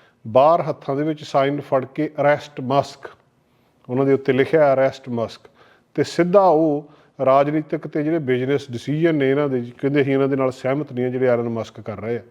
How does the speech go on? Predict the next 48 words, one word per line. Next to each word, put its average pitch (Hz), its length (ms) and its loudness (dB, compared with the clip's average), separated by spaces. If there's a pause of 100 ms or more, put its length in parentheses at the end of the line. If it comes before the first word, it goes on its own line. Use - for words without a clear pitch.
(720)
ਜਿਹੜੇ 151 140 2
Tesla, 180 540 2
ਜਿੱਦਾਂ 160 180 0
ਮੈਂ 165 80 0
ਪਹਿਲਾਂ 175 260 -2
ਜ਼ਿਕਰ 139 260 -6
ਕੀਤਾ, 165 240 -8
Tesla 180 380 -2
ਦੇ 190 80 0
ਓਨਰਸ 175 320 2
ਨੂੰ 196 140 -2
ਟਾਰਗੇਟ 131 380 0
ਕੀਤਾ 120 260 -6
ਜਾ 107 200 -6
ਰਿਹਾ, 120 120 -6
ਉਹਨਾਂ 147 120 -4
ਨੂੰ 165 160 -2
ਹਰਾਸ 123 260 2
ਕੀਤਾ 123 300 -6
ਜਾ 120 140 -2
ਰਿਹਾ। 143 80 2
ਲੋਕ 147 240 0
ਚੀਕਾਂ 151 380 -2
ਮਾਰਦੇ 131 280 0
ਉਹਨਾਂ 139 140 -2
ਵੱਲ 139 160 -2
ਦੇਖ 117 160 -4
ਕੇ, 131 80 -16
ਕੋਈ 131 100 -8 (100)
Tesla 120 200 -2
ਦੀ 139 80 -4
ਕਾਰ 123 240 0
ਲੈ 131 140 -2
ਕੇ 139 120 -6
ਜਾਂਦਾ 139 240 0
ਨਾ, 202 100 -2 (640)
ਤੇ 147 220 -2
ਇੱਥੋਂ 151 280 -2
ਤੱਕ 185 160 0 (120)
ਕਿ 208 100 -2
ਕਈ 175 200 0
ਕਾਰਾਂ 156 260 2
ਨੂੰ 185 160 -2
ਡੈਮੇਜ 139 320 2
ਵੀ 196 120 -2
ਕੀਤਾ 117 320 -6
ਇਹਨਾਂ 110 160 -6
ਨੇ, 101 80 -12